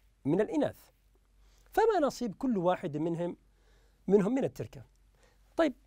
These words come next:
ما معنى تركة؟ ما هي التركة؟ التركة هي الثروة. بعد وفاة مثلًا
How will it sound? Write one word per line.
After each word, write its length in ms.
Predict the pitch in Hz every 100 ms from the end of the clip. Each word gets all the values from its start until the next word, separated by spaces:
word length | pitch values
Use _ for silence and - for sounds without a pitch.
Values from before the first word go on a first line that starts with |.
| -
ما 240 | 415 466
معنى 140 | 330 151
تركة؟ 360 | 156 123 143
ما 160 | 160 440
هي 100 | 320
التركة؟ 520 | - 127 98 123 240 _ _ _ _ -
التركة 340 | - 226 247
هي 120 | 208
الثروة. 460 | 220 - 131 101 - _ _ _ _ _ _ 208
بعد 300 | 214 147 139
وفاة 400 | 135 - 185 -
مثلًا 400 | 165 - 240